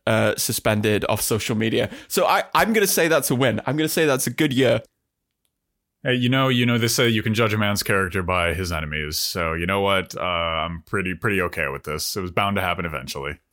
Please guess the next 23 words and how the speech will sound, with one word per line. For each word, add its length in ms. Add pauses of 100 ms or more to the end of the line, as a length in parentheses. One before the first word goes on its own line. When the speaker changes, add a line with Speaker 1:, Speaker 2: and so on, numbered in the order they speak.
(140)
Speaker 1:
Yeah. 140 (280)
Uh, 420
I 100
think, 420
I 80
think 160
the 40
message 320
is 200
for 100
twenty 300
twenty-three, 500
we 160
are 100
gonna, 360 (400)
we're 80
gonna 240 (180)
double 220
down. 460
We're 100
gonna 160
keep, 340 (720)
uh, 520